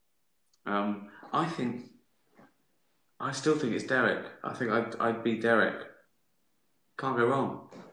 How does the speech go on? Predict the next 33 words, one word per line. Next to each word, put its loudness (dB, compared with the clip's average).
Um, 4
Claire 4
says, 2
"If 2
Room 6
one 6
oh 6
one, 2
one 4
oh 8
one 4
was -2
real 4
and 0
you -2
could 0
actually 2
get 0
rid 0
of -2
three -2
things -4
from -4
life 0
that 0
irritate 4
you, -2
what 2
would 0
those 2
three?" -2
Um, 4
seriously, 4